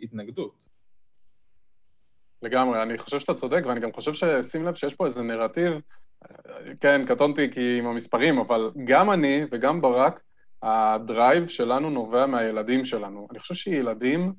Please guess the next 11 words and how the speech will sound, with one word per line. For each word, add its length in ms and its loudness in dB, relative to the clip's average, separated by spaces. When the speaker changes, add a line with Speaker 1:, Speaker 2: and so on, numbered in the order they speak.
Speaker 2:
ברגע 280 2
שאתה 280 -2
רואה, 380 4
אתה 140 2
אומר, 220 2
"טוב, 240 2
אני 320 0
כבר 220 2
גדול, 560 2
אני 180 -2
כבר, 320 0